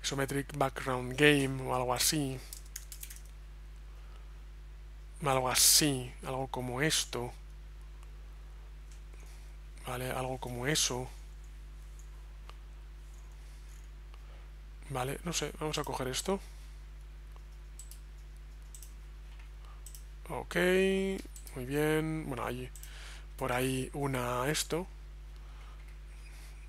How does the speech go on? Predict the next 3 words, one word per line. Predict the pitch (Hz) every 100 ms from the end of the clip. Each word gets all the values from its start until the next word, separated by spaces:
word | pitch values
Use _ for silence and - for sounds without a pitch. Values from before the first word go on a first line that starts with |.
| - -
de... | 131 123 117 110 110 117 - - - - - - - - - - - - - - - - - -
De | -
fondo. | - - 160 147 143